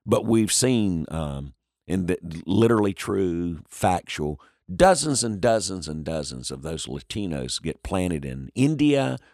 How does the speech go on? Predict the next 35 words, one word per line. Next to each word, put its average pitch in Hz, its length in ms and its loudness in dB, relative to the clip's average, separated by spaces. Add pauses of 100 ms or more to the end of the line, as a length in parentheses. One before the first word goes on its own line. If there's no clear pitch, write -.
North 95 480 0
Africa, 135 680 -2
and 90 160 -4
the 82 60 -2
Middle 85 320 -2
East. - 400 -6 (360)
And 117 360 2
what 139 280 8
we're 117 140 6
finding 143 560 2
is, 78 320 -2 (500)
uh, 85 280 0
when 107 260 2
we 139 160 6
have 123 160 4
families 110 580 0
in 90 260 -2
Iraq, 90 460 2 (140)
and 92 160 0
we've 131 160 4
had 110 280 0
to 76 220 -2
evacuate 85 760 0
them 69 180 -8
on 73 120 -6
more 98 200 2
than 90 80 0
one 85 140 -2
occasion, 85 480 -4 (340)
but 95 180 0
never 123 400 2
a 98 120 0
Latino. 95 600 -4 (360)
They 80 180 0
look 87 640 2